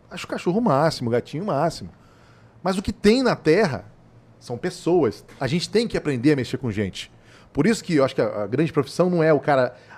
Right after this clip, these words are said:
arrebentar de vendas, o cara arrebentar de ensinar. É saber lidar com pessoas.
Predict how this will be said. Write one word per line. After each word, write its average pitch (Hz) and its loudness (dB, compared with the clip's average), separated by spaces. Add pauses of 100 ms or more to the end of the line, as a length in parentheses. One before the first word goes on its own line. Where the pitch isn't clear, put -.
(120)
arrebentar 151 2
de 131 -2
vendas, 120 0
o 117 0
cara 135 2
arrebentar 160 2
de 139 -4
ensinar. 127 -4 (380)
É 196 2
saber 135 2 (100)
lidar 123 -2
com 156 -4
pessoas. 165 0